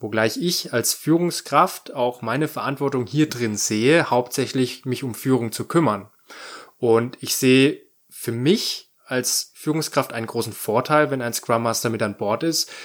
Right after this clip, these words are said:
weil ich mir diese Führungsverantwortung irgendwo auch teilen kann, die ich vielleicht alleine gar nicht stemmen kann in dem Maße, wie es das Team verdienen würde oder bräuchte.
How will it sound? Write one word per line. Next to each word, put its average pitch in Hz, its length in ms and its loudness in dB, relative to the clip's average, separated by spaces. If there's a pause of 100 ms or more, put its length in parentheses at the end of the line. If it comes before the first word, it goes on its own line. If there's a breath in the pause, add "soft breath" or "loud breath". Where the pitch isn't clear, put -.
(140)
weil 110 300 0
ich 143 120 -4
mir 131 140 2
diese 123 320 0
Führungsverantwortung 147 1300 0
irgendwo 120 360 -2
auch 107 180 -6
teilen 139 420 2
kann, 101 320 -8 (300 soft breath)
die 165 180 -6
ich 151 160 -4
vielleicht 110 460 0
alleine 113 400 0
gar 110 220 2
nicht 113 380 -4
stemmen 110 360 -2
kann 127 260 0
in 117 360 -10
dem 127 240 4
Maße, 120 420 0
wie 117 140 -4
es 110 120 -4
das - 200 -6
Team 120 220 -4
verdienen 156 680 -2
würde 156 300 4
oder 107 240 0
bräuchte. 120 640 0